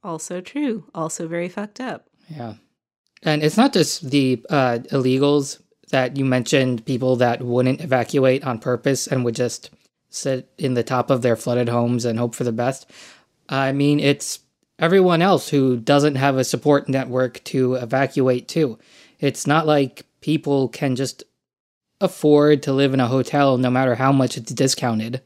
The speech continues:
Speaker 2: um, for refugees if they can
Speaker 1: They can't even
Speaker 2: get there.
Speaker 1: necessarily, right?
Speaker 2: Yeah.
Speaker 1: They can't even necessarily get to transportation.
Speaker 2: It's, you know, it assumes everyone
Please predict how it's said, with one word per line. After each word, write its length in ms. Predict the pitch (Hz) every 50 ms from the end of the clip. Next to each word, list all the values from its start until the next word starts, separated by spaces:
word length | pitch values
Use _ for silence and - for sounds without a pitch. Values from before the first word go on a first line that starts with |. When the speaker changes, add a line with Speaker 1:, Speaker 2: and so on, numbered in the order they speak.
| _ _ _ _ _ _ _ _ _ -
Speaker 2:
um, 380 | - 131 123 120 113 113 113 107
for 240 | 110 - - 151 131
refugees 800 | 123 127 113 - 131 123 120 120 120 117 117 120 123 - - - - _ _ _ -
if 220 | - 143 127 - -
they 160 | 139 135 127
can 240 | 110 - 139 135 123
Speaker 1:
They 140 | - - 226
can't 200 | 294 320 330 339
even 200 | 320 269 214 202
Speaker 2:
get 320 | 185 135 139 156 185 180
there. 140 | 180 151 127
Speaker 1:
necessarily, 800 | 113 107 104 107 - 190 190 202 196 196 196 196 196 196 196 _ _ _ _ _ -
right? 380 | 196 180 190 233 302 370 381 -
Speaker 2:
Yeah. 140 | - 131 135
Speaker 1:
They 80 | 208 214
can't 240 | - 247 240 254
even 160 | 262 247 233 220
necessarily 500 | 226 226 - 214 - 233 214 220 214 196
get 240 | - - 185 185 180
to 80 | - 220
transportation. 760 | - 208 196 202 208 - - 208 - 202 233 302 302 - -
Speaker 2:
It's, 420 | 156 147 - 151 160 - - -
you 80 | - 156
know, 160 | 151 143 131 135
it 120 | 143 143
assumes 560 | 143 139 - - 175 170 160 156 151 143 139 -
everyone 880 | - 160 143 151 160 147 147 147 139 135 131 131 127 127 127 131 135